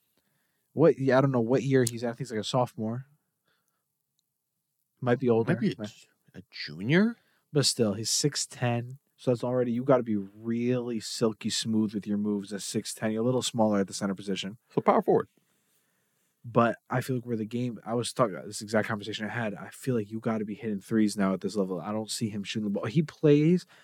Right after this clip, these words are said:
Speaker 1: like he should be seven one. Like a ball dominant center.
Speaker 2: Mm-hmm.
Speaker 1: And he is. But does that transition as a power forward in the N B A?
Speaker 2: I don't know.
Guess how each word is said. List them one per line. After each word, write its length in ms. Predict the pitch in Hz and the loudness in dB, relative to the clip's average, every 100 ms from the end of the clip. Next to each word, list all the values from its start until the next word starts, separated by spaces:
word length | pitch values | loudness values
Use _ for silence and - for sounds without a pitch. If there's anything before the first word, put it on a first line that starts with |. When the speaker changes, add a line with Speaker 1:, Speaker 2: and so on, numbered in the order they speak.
| _ - | _ 0
Speaker 1:
like 180 | 113 | 2
he 140 | - 120 | 2 0
should 240 | - 127 | 2 2
be 120 | 113 | 2
seven 500 | 101 - - 110 110 | -2 -2 2 2 2
one. 300 | 101 92 80 - _ _ _ _ _ _ _ _ _ _ _ _ _ _ | -2 -2 -6 -16 _ _ _ _ _ _ _ _ _ _ _ _ _ _
Like 120 | 107 | 0
a 60 | 101 | 0
ball 380 | 95 113 120 123 | 4 4 6 6
dominant 540 | 113 107 107 107 - | 4 2 2 -2 -6
center. 420 | - 107 90 76 _ _ _ _ 117 | -4 -2 -2 -4 _ _ _ _ -18
Speaker 2:
Mm-hmm. 220 | 110 95 - _ _ _ _ _ - | -14 -14 -16 _ _ _ _ _ -4
Speaker 1:
And 100 | 120 | -2
he 200 | 120 143 | 0 4
is. 540 | 151 185 110 - - _ _ _ _ _ _ _ _ _ _ _ - | 8 6 4 -4 -10 _ _ _ _ _ _ _ _ _ _ _ -2
But 140 | 131 | -2
does 180 | - 113 | -2 -4
that 160 | 135 139 | -2 -2
transition 500 | - 156 131 127 131 | 0 0 0 -4 -6
as 100 | 110 | -8
a 40 | |
power 340 | - - 123 123 | -10 0 2 4
forward 240 | - 127 | 4 0
in 40 | 123 | 0
the 40 | |
N 80 | 123 | -8
B 120 | 123 | -8
A? 160 | 123 143 - _ _ _ _ _ _ _ _ _ - - | -6 -6 -10 _ _ _ _ _ _ _ _ _ -20 -16
Speaker 2:
I 60 | |
don't 160 | - - | -12 -8
know. 160 | 151 | -8